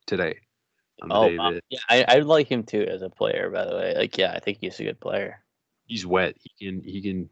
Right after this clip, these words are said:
Speaker 1: he can fill shit up. Like, he can drop a sneaky twenty on you real quick.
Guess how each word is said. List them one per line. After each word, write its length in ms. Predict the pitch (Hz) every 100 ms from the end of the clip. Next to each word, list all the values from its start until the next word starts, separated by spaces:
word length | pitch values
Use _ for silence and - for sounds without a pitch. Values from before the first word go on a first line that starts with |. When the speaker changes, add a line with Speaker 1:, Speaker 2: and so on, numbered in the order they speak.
| _
Speaker 1:
he 100 | 104
can 120 | 104
fill 240 | 90 98 87
shit 240 | - 85
up. 280 | - 76 -
Like, 180 | 80 -
he 160 | -
can 100 | 98
drop 300 | 95 95 90
a 100 | 85
sneaky 500 | 87 - 95 92 98
twenty 380 | 90 - 92 87
on 220 | 87 87
you 80 | - - - _ -
real 160 | 123
quick. 360 | 120 127 101